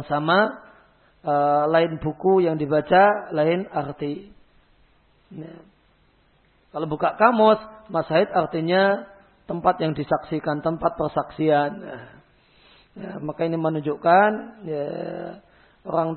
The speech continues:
tuh nerjemah buku tidak cukup dengan modal bahasa Arab, tambah kamus, tidak cukup. Ya, kalau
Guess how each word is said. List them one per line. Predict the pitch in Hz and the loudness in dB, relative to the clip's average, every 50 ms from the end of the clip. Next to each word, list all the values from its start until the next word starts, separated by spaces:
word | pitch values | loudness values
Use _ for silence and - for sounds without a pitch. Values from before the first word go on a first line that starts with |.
| - | -2
tuh | 175 170 | -2 -2
nerjemah | 170 175 170 165 - - 160 160 156 156 147 143 - | 0 0 -2 -2 -2 -4 -2 0 0 0 0 -2 -4
buku | - 156 - - 190 196 208 214 214 | -8 -8 -4 2 4 4 6 6 4
tidak | 190 175 165 - - | 4 2 0 0 -2
cukup | 175 175 - 190 196 202 - | -6 -4 -2 -4 -2 -2 -2
dengan | 160 156 156 | -2 -2 -2
modal | 160 160 156 - 165 165 170 175 - | -2 -2 0 2 4 4 4 4 2
bahasa | 151 143 139 143 139 - 151 | 0 0 0 0 0 -2 -2
Arab, | 147 151 143 139 151 151 156 - - - - - _ _ _ _ _ _ _ _ _ | 0 0 0 2 2 2 2 0 -2 -8 -18 -20 _ _ _ _ _ _ _ _ _
tambah | - - 143 143 139 139 - - | -12 -8 -6 -6 -6 -6 -2 0
kamus, | 143 143 147 156 160 165 165 160 - - - - | 0 0 0 0 0 2 0 0 -2 -6 -14 -10
tidak | 156 156 131 131 - | -10 -10 -10 -10 -10
cukup. | 165 160 - - 202 - - _ _ _ _ _ _ _ _ _ _ _ _ _ _ _ _ _ | -10 -10 -10 -12 -14 -16 -18 _ _ _ _ _ _ _ _ _ _ _ _ _ _ _ _ _
Ya, | - 208 165 - - | -18 -14 -14 -8 -4
kalau | 151 160 170 | -2 -2 0